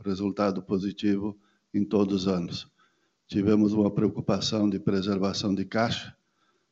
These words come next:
e de poder aguardar o momento que acreditamos que agora começa, podemos começar a colher frutos, que o mercado está retomando e voltando.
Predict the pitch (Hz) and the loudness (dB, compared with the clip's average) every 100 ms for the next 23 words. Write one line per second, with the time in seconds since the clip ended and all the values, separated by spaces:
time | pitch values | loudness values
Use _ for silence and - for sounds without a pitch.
0 | _ 95 98 98 101 104 104 113 95 101 | _ -4 -2 2 4 4 2 2 4 4
1 | 107 110 - _ _ _ - 101 101 110 | 4 0 -10 _ _ _ -6 -2 4 4
2 | 107 104 110 107 - 107 113 110 110 127 | 4 2 0 -2 -8 0 4 4 6 4
3 | 120 113 110 95 101 101 98 104 98 95 | 2 -2 -4 -4 -4 -4 0 0 0 -4
4 | - 98 98 110 113 101 107 104 101 101 | -6 -6 0 4 4 2 -2 0 0 -2
5 | 104 95 - _ _ _ _ _ 113 98 | -6 -8 -12 _ _ _ _ _ -4 0
6 | 104 95 - 107 101 107 104 - 101 101 | 0 -2 -2 0 0 0 -2 -2 -2 -2
7 | - 113 123 - - - _ _ _ _ | 0 0 0 -2 -14 -14 _ _ _ _
8 | _ - 101 101 101 104 95 - 101 98 | _ -6 -2 -2 0 -2 -2 -4 -2 -4
9 | 95 101 101 110 104 101 92 95 101 101 | -4 -2 2 2 2 0 -2 -4 0 0
10 | 98 110 110 131 - | 0 0 2 2 -2